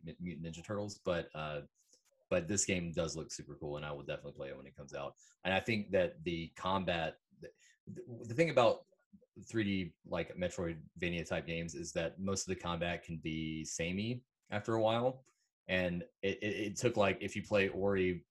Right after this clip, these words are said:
Volume One versus Ori Volume Two, they're, like, night and day video games, right? Like, because the combat was so improved.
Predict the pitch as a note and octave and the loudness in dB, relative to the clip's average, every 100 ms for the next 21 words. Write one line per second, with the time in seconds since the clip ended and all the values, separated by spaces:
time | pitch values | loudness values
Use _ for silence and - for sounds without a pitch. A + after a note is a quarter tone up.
0 | _ _ - F2+ F2+ F2 E2+ F2 F2 E2+ | _ _ -4 2 2 2 0 2 2 2
1 | D#2+ E2 D#2+ D2+ F2+ E2+ E2 D#2+ D#2+ D#2+ | 0 -2 -4 -2 0 0 0 0 -2 -2
2 | D#2+ - A2 F2+ E2 - _ _ _ _ | -4 0 2 2 0 -6 _ _ _ _
3 | - F#3+ F3+ - F#3+ G3+ - E2 E2+ F2+ | 0 2 2 0 0 2 2 -2 -2 -2
4 | E2 D#2+ D2+ E2+ D2+ C#2+ C#2+ C#2 D#2 D#2 | 0 -2 0 -2 -2 -6 -8 -8 -4 -4
5 | D2 E2 D#2+ - E2 - E2 F2 F2 E2 | -4 -6 -6 -6 -6 -6 -6 -4 -2 -2
6 | D#2 D#2 - F#2+ D#2+ C#2+ - D#2+ D2 | -2 -2 0 0 -2 -6 -6 -6 -6